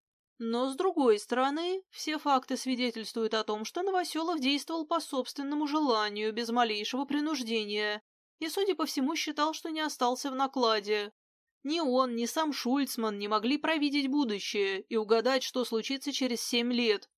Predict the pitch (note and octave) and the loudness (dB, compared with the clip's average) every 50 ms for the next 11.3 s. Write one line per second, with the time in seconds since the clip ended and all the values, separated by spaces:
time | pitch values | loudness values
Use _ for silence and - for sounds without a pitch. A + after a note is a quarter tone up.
0 | _ _ _ _ - C4 D4+ - D#4 D#4 D4 A#3+ A#3 A3 - G#3+ G#3+ G#3+ - B3 | _ _ _ _ 0 0 0 2 2 2 2 2 2 0 0 0 -2 0 0 0
1 | C#4+ E4 D#4+ D4 A3 G#3+ G3+ G3+ G#3 A3+ A#3 A3 A#3+ B3+ A#3+ C4+ C4 B3+ A#3+ C4 | 0 0 0 0 -2 -2 -4 -4 -2 -2 0 0 0 0 0 0 0 0 0 0
2 | B3+ C4+ C4+ B3 A#3+ A#3+ B3+ B3 B3+ A#3+ - - - - D#4+ D4+ B3+ G3+ - - | 0 0 -2 0 0 0 0 0 0 -2 -4 -8 -6 -2 0 0 0 0 -2 -6
3 | G3+ G3+ G3+ G3 G3 F#3+ G3 G3 G3+ - _ _ _ _ _ _ _ _ _ _ | -6 -6 -6 -6 -6 -8 -8 -10 -12 -16 _ _ _ _ _ _ _ _ _ _
4 | _ - A3+ G#3+ G3+ G3+ G3+ G3 C#4+ E4 F#4+ D#4 D#4 D#4+ D4+ - - F#4 - G4+ | _ 0 0 0 0 -2 -4 -4 -2 -2 0 0 0 -2 -4 -4 -4 -4 -2 0
5 | F4 D4 C4 C4 - C4+ C4+ B3+ - - C4+ C4 C4 B3+ B3 B3 B3 A#3+ A#3+ B3 | 0 2 0 0 0 -2 -4 -2 -2 -2 0 0 0 0 0 0 0 0 -2 -2
6 | B3 _ _ _ _ _ _ _ - A3 G#3+ A3 A3 C4 D#4 F4 - - C#4+ B3+ | -6 _ _ _ _ _ _ _ -8 -4 -2 0 2 2 2 2 0 -2 -2 -2
7 | A#3+ A#3+ C4 C4 - - D4+ C#4+ B3+ B3+ G#3 A3 G#3+ G#3 G3+ G3+ A3 B3+ D4 D#4 | -2 -2 -4 -6 -4 0 0 0 2 2 2 2 2 2 0 0 0 0 0 0
8 | D#4 - D#4+ D4+ C4+ B3+ - C4+ C#4 C#4+ B3 B3 C4+ C4+ C4+ C4+ C#4+ C#4 - C#4+ | -2 -2 -2 -2 -2 -2 0 0 0 0 0 2 2 2 2 2 -2 -4 -4 -2
9 | D4+ D#4+ D#4+ C4+ - B3 A3+ - - B3 A3 G#3+ A3 A3+ A3 G#3 A#3 C4+ C4+ C#4 | -2 -2 -2 -2 -4 -4 -4 -4 -4 -4 -2 -2 -2 -2 -2 -2 -2 -2 -2 -2
10 | C#4+ - C#4 B3+ B3 B3 A#3+ B3 B3+ C4+ C#4 C4 - - C#4+ C4+ B3 A3 G#3 G3 | -2 -2 0 2 2 2 2 2 0 -2 -4 -6 -6 -4 -2 -2 -2 -2 -2 -4
11 | G3+ G3+ F#3+ - - - | -4 -6 -6 -8 -12 -16